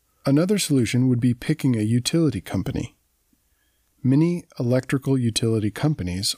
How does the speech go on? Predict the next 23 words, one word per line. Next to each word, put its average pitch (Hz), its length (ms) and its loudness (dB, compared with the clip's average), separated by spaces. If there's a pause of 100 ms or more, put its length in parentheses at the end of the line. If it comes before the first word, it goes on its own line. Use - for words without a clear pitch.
offer 120 320 0
a 107 60 0
green 131 440 2
version 120 460 0
of 87 100 -4
electricity. - 800 -4 (1000)
It's 131 140 0
often 147 380 2
more 117 180 2
expensive, 131 720 -2 (460)
but 131 100 2
it 127 100 0
sends 151 380 2
a 139 60 2
message 123 560 0
to - 120 -2
utility 101 560 0
providers 107 680 -2 (320)
that 117 140 -4
green 139 320 2
energy 98 520 -2
is 98 220 -4
desired. 90 680 -2